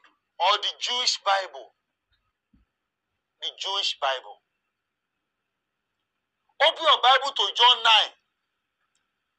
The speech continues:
verse thirty-five. If you have the Good News, open it. If you have the King James, open it. Uh, N I V, open it. And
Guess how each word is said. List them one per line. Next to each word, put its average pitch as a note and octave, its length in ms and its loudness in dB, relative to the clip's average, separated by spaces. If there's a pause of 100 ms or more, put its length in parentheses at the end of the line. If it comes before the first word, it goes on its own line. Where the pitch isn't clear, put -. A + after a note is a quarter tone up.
(180)
verse G#3+ 240 6
thirty-five. G#3 640 2 (800)
If G3 160 -14
you B3+ 80 0
have D4 240 4
the A3 160 -6
Good B3+ 240 -4
News, A#3+ 240 2 (480)
open B3 400 -2
it. - 80 -12 (800)
If G3+ 160 -8
you C4+ 80 4
have A#3+ 80 4
the G#3+ 160 -2 (160)
King A3+ 160 2
James, B3+ 400 2 (240)
open A#3+ 320 -2
it. E3 160 -8 (880)
Uh, A3 460 4 (260)
N - 0 -
I B3 160 6
V, A#3+ 120 -2 (360)
open A#3+ 320 0 (160)
it. - 60 -20 (500)
And - 200 4